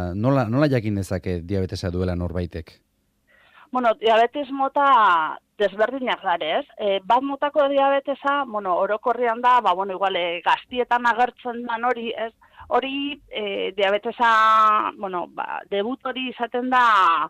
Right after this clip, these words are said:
Speaker 2: ba, deigarri xaua. Ba, iza-, eh, ba, bapatean haste zaigarri asko ukitzen, ur mordua eraten dozu,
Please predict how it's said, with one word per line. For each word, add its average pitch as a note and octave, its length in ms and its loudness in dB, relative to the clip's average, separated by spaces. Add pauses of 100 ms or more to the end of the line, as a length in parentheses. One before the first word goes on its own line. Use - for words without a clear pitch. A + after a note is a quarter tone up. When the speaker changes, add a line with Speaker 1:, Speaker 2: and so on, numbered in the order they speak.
(880)
Speaker 2:
ba, G3 160 4
deigarri A3 420 0
xaua. F3+ 360 0 (180)
Ba, F3+ 240 2
iza-, F#3+ 300 -4
eh, F3+ 680 -4
ba, E3 240 2
bapatean F#3 460 -2
haste F#3+ 200 -8
zaigarri F#3 480 0
asko F3 400 0
ukitzen, C4 800 -4 (120)
ur G#3 320 -8
mordua F3+ 460 -4
eraten F3 400 -4
dozu, C#4 720 -2